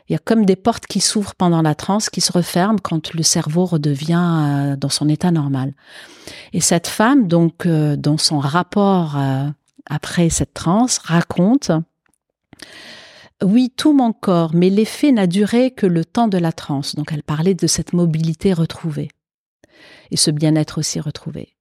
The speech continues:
Comme vous m'en aviez aussi prévenu, ce matin, il s'est refermé.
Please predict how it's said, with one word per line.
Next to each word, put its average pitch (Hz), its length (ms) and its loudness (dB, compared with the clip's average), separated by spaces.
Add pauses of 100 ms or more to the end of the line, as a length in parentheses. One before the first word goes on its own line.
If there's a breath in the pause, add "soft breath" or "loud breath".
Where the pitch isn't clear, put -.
(300)
Comme 262 180 2
vous 214 140 0
m'en 202 180 4
aviez 185 260 2
aussi 190 320 0
prévenu, 175 480 0 (140)
ce - 180 -6
matin, 165 480 0
il 160 100 -6
s'est - 180 -6
refermé. 143 720 -6